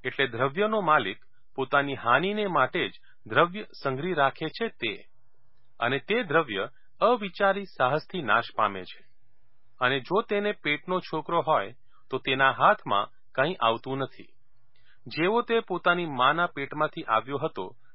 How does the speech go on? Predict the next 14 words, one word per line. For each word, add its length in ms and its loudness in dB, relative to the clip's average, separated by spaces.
તેવો 320 2
ને 140 0
તેવો 320 -4
નાગો 400 8
તે 100 0
પાછો 400 0
જશે, 340 -6
અને 200 0
તે 180 2
પોતાની 460 0
મહેનત 400 -4
બદલ 340 -2
કંઈ 180 2
પણ 280 0